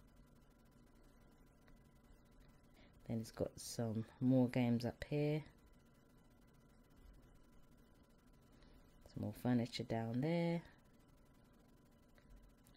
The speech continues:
So let's see, yeah, and that's basically the top floor, I think. So, and then when you get to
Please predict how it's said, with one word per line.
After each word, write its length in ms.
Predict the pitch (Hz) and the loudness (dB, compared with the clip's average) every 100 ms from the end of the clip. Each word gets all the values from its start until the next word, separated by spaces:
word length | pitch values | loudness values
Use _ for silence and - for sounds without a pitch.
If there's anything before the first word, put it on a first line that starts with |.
| - - - | -20 -20 -6
So 80 | 147 151 156 160 - | -2 0 -2 -4 -10
let's 160 | - - | -16 -6
see, 120 | - - | -4 0
yeah, 260 | 160 240 | 2 2
and 120 | 127 127 | 2 0
that's 200 | - - | -4 -4
basically 420 | 135 143 - 110 | -4 -4 -6 -4
the 220 | 98 - | -6 -4
top 200 | 139 - | -4 -4
floor, 240 | - 147 110 | -2 -2 0
I 40 | |
think. 420 | - 135 147 - - - - - - - - - - - - - - | -2 -2 -2 -6 -16 -20 -20 -20 -20 -20 -20 -20 -20 -20 -20 -20 -6
So, 380 | 147 156 156 160 - - - - - - - - - - - - - - | -2 2 2 0 -6 -20 -20 -20 -20 -20 -20 -20 -20 -20 -20 -20 -20 -8
and 140 | 131 127 | 0 6
then 260 | 156 147 | 8 8
when 140 | 147 143 | 6 4
you 60 | |
get 200 | 139 - | 2 -2
to 60 | - | -8